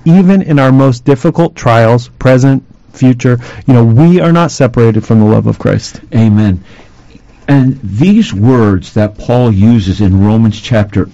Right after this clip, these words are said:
Speaker 2: eight, and he uses these same words in First Corinthians chapter three, verse twenty-two. He talks about death there. He talks about life.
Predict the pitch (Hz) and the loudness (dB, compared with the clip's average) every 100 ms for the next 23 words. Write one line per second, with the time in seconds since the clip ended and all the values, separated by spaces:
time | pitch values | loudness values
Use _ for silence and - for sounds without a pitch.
0 | 90 107 95 95 - - - - - - | 0 0 0 -6 -20 -20 -20 -20 -20 -20
1 | - 110 110 101 98 95 95 - - - | -6 -2 0 0 0 0 -2 -10 -20 -20
2 | - - - - - _ - 120 113 123 | -20 -20 -20 -20 -20 _ -2 0 2 2
3 | 180 156 139 - 120 101 - 151 156 165 | 0 0 -2 0 -2 -2 -4 0 2 2
4 | 143 117 120 120 95 82 - - 101 95 | 0 0 0 2 0 -2 -6 -2 -2 -2
5 | - 131 139 - - 113 107 110 101 95 | -4 -2 -2 -6 -6 -2 0 0 0 -2
6 | 85 - 113 107 104 - 107 101 95 92 | -2 -4 -4 -2 -6 -4 0 0 0 -4
7 | - 110 101 95 113 92 98 92 - 127 | -4 -2 0 0 0 2 0 0 -2 -2
8 | - 107 92 82 - 117 131 - 120 120 | -2 -2 -2 -4 -2 -2 -2 -2 -2 0
9 | 95 110 104 87 90 - 90 107 110 110 | -2 -4 -6 -4 -4 -2 -2 0 0 -4